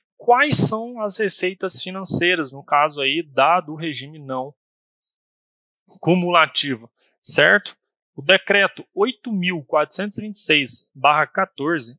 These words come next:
em seu artigo primeiro, ele ra-,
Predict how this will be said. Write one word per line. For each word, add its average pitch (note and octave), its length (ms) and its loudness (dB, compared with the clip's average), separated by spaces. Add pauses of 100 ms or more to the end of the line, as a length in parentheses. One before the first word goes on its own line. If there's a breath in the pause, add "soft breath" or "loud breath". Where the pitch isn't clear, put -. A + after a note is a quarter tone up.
em C3 120 -12
seu D3+ 220 2
artigo C#3 460 -2
primeiro, E3+ 500 -2 (340 soft breath)
ele D3 180 0
ra-, F3 420 2